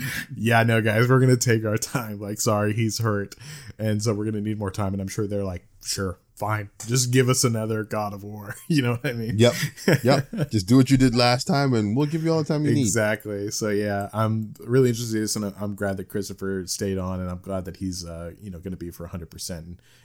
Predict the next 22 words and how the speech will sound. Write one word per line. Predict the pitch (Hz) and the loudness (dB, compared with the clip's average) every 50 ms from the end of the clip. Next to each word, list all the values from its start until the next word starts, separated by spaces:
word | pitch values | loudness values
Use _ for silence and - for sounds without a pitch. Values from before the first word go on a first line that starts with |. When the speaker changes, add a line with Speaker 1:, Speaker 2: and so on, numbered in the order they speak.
| _ | _
Speaker 2:
you | - 95 | -10 -8
know, | 90 | -6
he's | 90 104 101 95 - | -4 -4 -4 -4 -4
obviously | 92 87 87 92 87 - - 90 85 82 | -6 -6 -6 -6 -8 -6 -6 -8 -8 -10
a, | 85 - | -12 -14
a | - 101 90 | -16 -18 -16
fan | - - 101 92 90 | -10 -8 -6 -6 -6
of | 87 82 | -6 -8
how | - 92 85 | -8 -8 -8
they | 80 82 82 | -8 -10 -12
treat | - - - 87 87 80 _ _ _ _ - | -12 -10 -10 -10 -12 -14 _ _ _ _ -16
him | 101 104 90 82 82 | -12 -12 -10 -10 -10
there | 78 80 80 78 90 107 _ _ - | -12 -14 -14 -16 -16 -18 _ _ -18
at | 101 - | -18 -16
the | - 92 | -12 -12
studio. | - - 87 82 78 76 80 78 - _ _ _ _ _ _ - | -12 -10 -12 -14 -14 -18 -20 -20 -20 _ _ _ _ _ _ 0
Speaker 1:
Yeah. | 110 110 92 78 - _ _ _ _ _ _ _ - | 0 0 0 0 -4 _ _ _ _ _ _ _ -16
Yeah, | - 60 64 - - _ - - | -14 -14 -14 -16 -18 _ -18 -18
exactly. | 78 - - 67 - - - - - - _ _ _ _ _ _ _ _ | -16 -14 -14 -16 -16 -18 -20 -20 -20 -20 _ _ _ _ _ _ _ _
So, | - - - - - _ _ - - - _ - | -18 -16 -16 -16 -18 _ _ -20 -20 -14 _ 2
all | 156 202 | 4 4
right. | 233 233 220 175 - | 6 4 2 0 -2